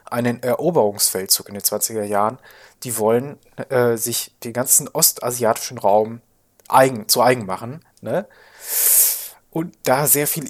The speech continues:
Inseln, China und sowas besetzen. Deswegen wollen sie sich den Kaiser natürlich warm halten, weil sie den dann später i-, einsetzen können. Vorher gibt es aber noch so ein kleines, äh, eine kleine Geschichte. Puibus sollte vorher heiraten.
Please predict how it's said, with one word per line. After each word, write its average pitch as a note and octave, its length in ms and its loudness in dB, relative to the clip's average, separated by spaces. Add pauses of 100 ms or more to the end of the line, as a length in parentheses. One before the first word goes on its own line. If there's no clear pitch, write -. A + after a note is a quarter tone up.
Inseln, D#3 520 -4
China D#3 480 -4
und C#3 140 -4
sowas C3+ 260 -2
besetzen. B2+ 640 0 (1080)
Deswegen B2 440 -2
wollen A#2+ 160 -2
sie A#2+ 60 -2
sich A#2 120 -2
den A2 120 -8
Kaiser B2+ 240 6
natürlich G#2+ 300 -4
warm A#2 200 6
halten, G#2+ 180 -6
weil G#2 140 -4
sie G#2+ 100 -6
den A#2 200 -10
dann C3 140 -10
später A#2+ 520 -4
i-, A#2 200 -16
einsetzen A#2+ 460 -2
können. - 200 -12 (840)
Vorher - 360 2
gibt E3 200 -6
es C#3+ 80 -2
aber C#3 140 0
noch C#3 180 -2
so - 160 -6
ein B2 40 -10
kleines, B2+ 420 4
äh, D3 80 -6
eine B2+ 140 -6
kleine C3+ 340 -2
Geschichte. D3+ 440 -2
Puibus - 720 -2
sollte F3 580 2
vorher A#2+ 340 4
heiraten. B2+ 540 0